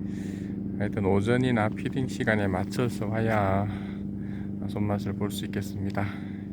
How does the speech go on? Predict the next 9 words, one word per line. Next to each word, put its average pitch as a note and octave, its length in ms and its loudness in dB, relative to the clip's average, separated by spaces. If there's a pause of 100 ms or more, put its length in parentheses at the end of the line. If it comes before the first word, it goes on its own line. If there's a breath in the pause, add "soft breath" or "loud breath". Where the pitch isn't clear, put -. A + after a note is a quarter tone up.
여기 A#2+ 340 4
캠 D#3 200 0
나가시는 A2+ 560 2
분들은 G#2 1080 -2
저 G#2+ 120 2
끝에 A2+ 500 4
계시던데, G2+ 880 2 (680 loud breath)
어, F#2+ 500 0
제법 G2 400 2